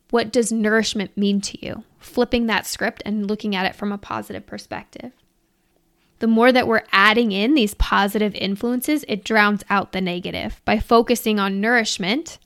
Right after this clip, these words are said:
our habits will change, and the eating habits that we're wanting to drown out will dissipate. So just to summarize, the four tips for managing our body image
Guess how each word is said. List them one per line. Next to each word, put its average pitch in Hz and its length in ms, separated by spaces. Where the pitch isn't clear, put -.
our 226 120
habits 220 440
will 202 100
change, 214 720
and 214 240
the 208 360
eating 208 260
habits 214 400
that - 160
we're 202 120
wanting 202 540
to 202 120
drown 196 340
out 220 440
will 208 160
dissipate. - 600
So - 180
just 269 220
to 320 80
summarize, 247 460
the 233 100
four 285 200
tips 277 340
for 214 200
managing 269 420
our 254 120
body 240 380
image 226 480